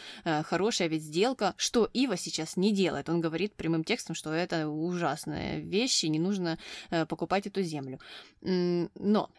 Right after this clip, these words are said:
Ива там, скажем, это все сделал, э, <laughs> протянул этот <laughs> контракт, и потом выплатили бы Гонсалесу двадцать процентов. И что? Гонсалес такой: «А, Ива, ну вот твоя часть». А, да-да,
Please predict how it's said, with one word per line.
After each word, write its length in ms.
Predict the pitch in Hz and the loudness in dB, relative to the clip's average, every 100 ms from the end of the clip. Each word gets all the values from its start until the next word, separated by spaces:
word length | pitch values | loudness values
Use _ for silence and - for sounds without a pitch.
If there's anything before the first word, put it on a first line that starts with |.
| - | -4
Ива 400 | 202 247 240 202 | 0 2 2 0
там, 240 | 175 165 | 0 -4
скажем, 500 | 160 - 165 165 160 | -4 -4 -4 -2 -2
это 180 | 160 160 | -4 -6
все 180 | 156 165 | -8 -6
сделал, 600 | 160 208 285 285 254 233 202 | -6 0 2 4 4 2 2
э, 420 | 180 165 160 165 175 - - | 2 0 -2 -4 -6 -6 0
<laughs> 220 | 220 208 | 0 2
протянул 520 | 226 240 277 247 247 | 2 4 6 6 4
этот 280 | 190 185 202 | 2 2 -2
<laughs> 220 | 185 202 | -2 -4
контракт, 560 | 202 180 196 247 254 - - - 214 | -2 0 0 0 0 -6 -12 -8 -2
и 120 | 185 | -2
потом 460 | 170 - 233 254 - - _ - | 0 2 4 4 2 -6 _ -4
выплатили 600 | 180 214 208 175 175 160 | 0 2 2 0 0 0
бы 140 | 170 | -2
Гонсалесу 560 | 170 170 196 175 165 160 | -2 -2 0 -2 -4 -6
двадцать 360 | 156 165 160 | -6 -6 -8
процентов. 680 | - 156 - 254 285 240 - - _ _ _ - | -10 -6 -2 -2 0 -4 -6 -20 _ _ _ -2
И 100 | 233 | 2
что? 360 | - 185 160 - | 2 2 0 0
Гонсалес 360 | 180 175 175 - | -2 0 0 -2
такой: 220 | - 180 | -6 -4
«А, 260 | - 240 175 - | 4 4 4 0
Ива, 340 | - 233 170 - - - | 0 0 0 -6 -8 -2
ну 120 | 220 | 2
вот 200 | 269 208 | 2 0
твоя 280 | 214 214 214 | 0 0 0
часть». 480 | - 151 - - - _ _ | -2 -2 -6 -12 -18 _ _
А, 220 | - 254 | 2 2
да-да, 460 | 233 269 254 190 | 4 0 0 0